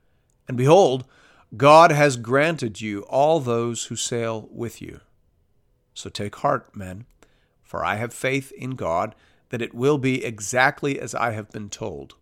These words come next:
But we must run aground on some island.'" So here, during the worst of the storm, Paul is promised special deliverance,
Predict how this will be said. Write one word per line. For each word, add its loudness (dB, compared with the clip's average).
But -2
we -10
must -2
run -4
aground -6
on -14
some -10
island.'" -14
So 2
here, 8
during 2
the 0
worst 2
of -4
the -4
storm, -2
Paul 6
is -4
promised -4
special 4
deliverance, -2